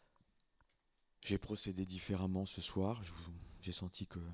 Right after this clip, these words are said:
voilà, les uns et les autres, on avait besoin de, de prier tout de suite. Euh, on ouvre ensemble, si vous voulez bien, le livre de l'Apocalypse. Nous avons commencé la semaine dernière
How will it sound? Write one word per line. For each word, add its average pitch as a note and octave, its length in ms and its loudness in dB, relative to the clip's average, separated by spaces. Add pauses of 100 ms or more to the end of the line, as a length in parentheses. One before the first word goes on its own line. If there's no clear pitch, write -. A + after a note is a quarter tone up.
voilà, F2 260 -2 (300)
les F2 180 0
uns F2+ 60 6
et F2 40 4
les E2+ 180 2
autres, F2 200 0
on F2+ 80 4
avait E2+ 160 4
besoin E2+ 400 2
de, E2 220 2 (1200)
de F#2+ 60 8
prier F#2+ 340 8
tout - 100 0
de - 80 2
suite. G#2+ 400 4 (880)
Euh, A2+ 320 10 (580)
on B2 120 12
ouvre D3 200 10
ensemble, D#3+ 340 8
si - 120 4
vous B2+ 120 6
voulez B2+ 220 12
bien, C3+ 460 8
le G#2+ 140 6
livre A#2+ 320 8
de B2 80 12
l'Apocalypse. C3 800 10 (1040)
Nous A2 140 2
avons A#2+ 180 6
commencé G#2+ 440 8
la A2+ 80 12
semaine G#2 340 8
dernière G#2 640 8